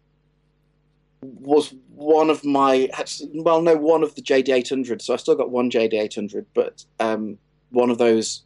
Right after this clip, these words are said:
one of those had to kind of give way. I have to say the A M one X may, may have s-, seen its last time in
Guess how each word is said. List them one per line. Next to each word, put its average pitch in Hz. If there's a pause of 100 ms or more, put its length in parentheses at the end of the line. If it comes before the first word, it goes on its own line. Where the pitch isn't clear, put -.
one 123
of 117
those 113
had -
to -
kind 110
of 104 (300)
give 113
way. 107 (200)
I 147
have 185
to 175
say 151
the 143
A 143
M 139
one 135
X -
may, 123 (240)
may 117 (160)
have 110
s-, - (340)
seen 107
its -
last 107
time 104
in 107